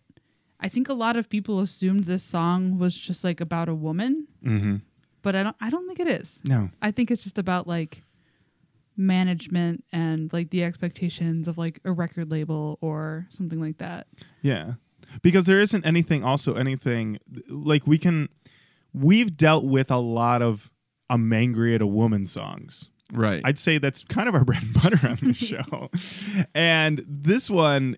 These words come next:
Speaker 2: is much more, we're talking about is, is one more fight about your leadership. You know, I, you know, i-, it's all gonna come out. Like, yeah, these are, yeah, this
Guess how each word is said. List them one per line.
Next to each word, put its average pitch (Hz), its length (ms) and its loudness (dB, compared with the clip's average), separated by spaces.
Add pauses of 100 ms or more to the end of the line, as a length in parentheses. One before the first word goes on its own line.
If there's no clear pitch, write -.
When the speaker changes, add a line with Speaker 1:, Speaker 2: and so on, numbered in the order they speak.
(120)
Speaker 2:
is 139 240 2
much 127 320 2
more, 123 460 2
we're 120 140 4
talking 123 320 2
about 113 200 0
is, 110 120 -4
is 107 180 -6
one 127 200 0
more 165 120 0
fight 135 340 2
about 123 220 -4
your 101 120 -4
leadership. 110 880 -2 (380)
You 120 140 0
know, 123 640 2
I, 113 440 -6
you 143 120 -8
know, 117 300 -6
i-, 135 40 -14 (140)
it's 147 160 -8
all 143 160 4
gonna 135 200 2
come 127 340 -2
out. 123 260 0
Like, 131 220 -2
yeah, 156 80 4
these 170 260 -2
are, 190 180 0
yeah, 147 220 0
this 165 240 -2